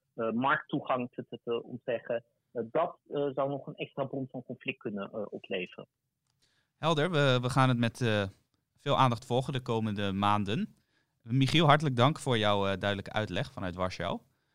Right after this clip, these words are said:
Speaker 2: Eh, we komen graag
Speaker 1: Graag
Speaker 2: nog een
Speaker 1: gedaan.
Speaker 2: keer bij je terug bij, eh, volgend nieuws uit Polen.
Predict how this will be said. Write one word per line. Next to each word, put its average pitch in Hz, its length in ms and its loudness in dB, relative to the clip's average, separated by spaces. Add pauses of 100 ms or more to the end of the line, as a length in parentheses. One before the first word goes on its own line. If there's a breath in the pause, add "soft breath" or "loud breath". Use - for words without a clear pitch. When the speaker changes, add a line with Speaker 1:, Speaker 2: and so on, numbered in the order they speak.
Speaker 2:
Eh, 101 240 -2
we 110 80 -4
komen 110 320 0
graag 98 240 0
Speaker 1:
Graag 120 160 2
Speaker 2:
nog 120 100 2
een 104 60 0
Speaker 1:
gedaan. 110 140 -2
Speaker 2:
keer 107 100 0
bij 104 120 6
je 98 80 2
terug 101 400 -8
bij, 90 420 -2
eh, 87 60 -8 (260)
volgend 120 240 -4
nieuws 120 240 0
uit 104 160 -2
Polen. 90 320 -2